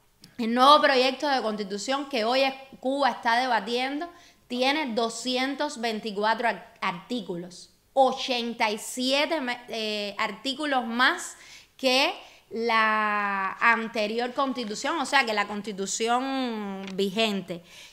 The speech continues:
Y de la Constitución vigente solo se man-, eh, mantienen íntegramente once artículos. Es una transformación total de nuestra Constitución, pero una transformación que quisiera decir, o sea, voy a hacer,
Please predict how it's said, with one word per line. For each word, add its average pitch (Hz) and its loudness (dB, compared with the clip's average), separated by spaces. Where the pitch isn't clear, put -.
Y 294 2
de 285 2
la 254 6
Constitución 247 -2
vigente 320 0
solo 277 -2
se 277 -6
man-, 220 -6
eh, 220 -4
mantienen 240 -2
íntegramente 302 0
once 240 -4
artículos. 175 -6
Es 247 -2
una 285 2
transformación 226 0
total 277 4
de 302 2
nuestra 254 0
Constitución, 233 -2
pero 254 6
una 330 6
transformación 285 2
que 311 -2
quisiera 247 2
decir, 262 -4
o 220 -10
sea, 208 2
voy 233 0
a 285 4
hacer, 285 0